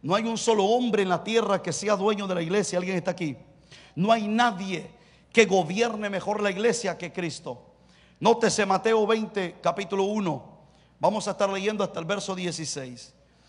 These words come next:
Libro de Mateo, capítulo veinte, verso uno hasta el dieciséis. Dice:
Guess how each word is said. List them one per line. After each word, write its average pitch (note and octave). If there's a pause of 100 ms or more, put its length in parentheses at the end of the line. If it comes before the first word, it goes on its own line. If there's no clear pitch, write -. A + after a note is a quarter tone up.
(180)
Libro A3
de G3+
Mateo, F3+ (560)
capítulo G#3+
veinte, G3+
verso G3+
uno G3 (160)
hasta G3+
el F3+
dieciséis. C#3+
Dice: G#3